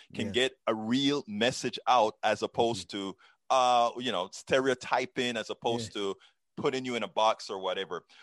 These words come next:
Speaker 1: What
Speaker 2: Yeah.
Speaker 1: would you have liked me to ask you that I didn't?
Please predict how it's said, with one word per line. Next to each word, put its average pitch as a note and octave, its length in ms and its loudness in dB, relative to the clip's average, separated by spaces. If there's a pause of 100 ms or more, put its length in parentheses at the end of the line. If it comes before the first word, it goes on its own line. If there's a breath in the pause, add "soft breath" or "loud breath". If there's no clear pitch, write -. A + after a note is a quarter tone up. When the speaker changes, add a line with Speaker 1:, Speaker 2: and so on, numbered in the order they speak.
(140 loud breath)
Speaker 1:
What C#3 220 6
Speaker 2:
Yeah. - 40 -8
Speaker 1:
would D3+ 140 -4
you D3 60 -2
have A2+ 100 -2
liked A#2 280 2
me A#2 140 -2
to G#2 80 0 (100)
ask G#2+ 380 0
you F2+ 300 -2 (120)
that E2+ 140 -2
I D#2+ 80 -2
didn't? C#2+ 460 -10